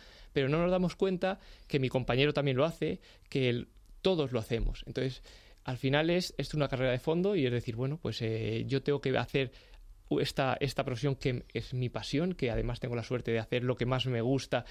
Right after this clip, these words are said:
y vivir de lo que más me gusta", que hoy por hoy ya es algo muy importante. Y,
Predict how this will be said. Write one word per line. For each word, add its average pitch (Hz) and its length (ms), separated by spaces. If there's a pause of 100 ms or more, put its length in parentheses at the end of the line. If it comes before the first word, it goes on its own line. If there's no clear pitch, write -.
(160)
y 160 120
vivir 143 340
de 131 80
lo 120 80
que 117 80
más 117 160
me 110 80
gusta", 147 400
que 110 200
hoy 113 180
por 113 180
hoy 113 160 (420)
ya 127 140
es 120 140
algo 123 160
muy 127 180
importante. 127 600 (420)
Y, 113 520